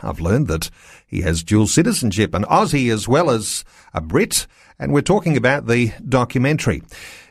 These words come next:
We mentioned in the first segment, Hugh, that there is a real focus on international law. Uh, the international law element of what's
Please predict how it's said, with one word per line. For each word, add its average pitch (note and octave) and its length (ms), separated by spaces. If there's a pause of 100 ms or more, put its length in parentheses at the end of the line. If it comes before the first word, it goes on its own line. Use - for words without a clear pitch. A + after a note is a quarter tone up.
(200)
We D#3+ 200
mentioned G3 360
in C#3 100
the B2+ 80
first C#3+ 340
segment, C3 580
Hugh, G2+ 460
that B2+ 400 (120)
there B2 320
is A#2+ 460
a A2+ 380
real F3+ 300
focus A#2 460
on A#2 280
international A2+ 760
law. F#2 440 (440)
Uh, A2 240
the D3 240
international C#3+ 640
law A#2+ 200
element B2 460
of G#2 120
what's B2 400